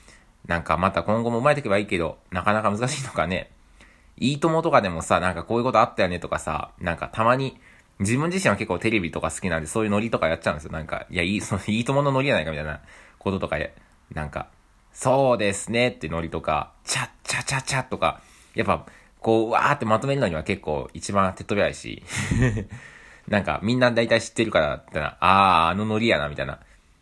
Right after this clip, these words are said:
やっちゃうんですけど、今さ、そういう番組のノリが、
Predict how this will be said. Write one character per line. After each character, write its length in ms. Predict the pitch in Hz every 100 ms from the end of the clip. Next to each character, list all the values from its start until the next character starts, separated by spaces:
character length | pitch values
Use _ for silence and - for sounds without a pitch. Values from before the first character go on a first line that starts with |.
| _ -
や 140 | 92
っ 40 | -
ち 120 | 127
ゃ 40 |
う 60 | 107
ん 20 |
で 60 | 73
す 100 | -
け 60 |
ど、 200 | 69 65 - - - - -
今 400 | 95 143 160 110
さ、 360 | 98 90 78 85
そ 200 | 120 127
う 60 |
い 160 | 127 123
う 40 |
番 120 | 107 117
組 100 | 135
の 60 |
ノ 80 | 123
リ 60 | 110
が、 140 | 90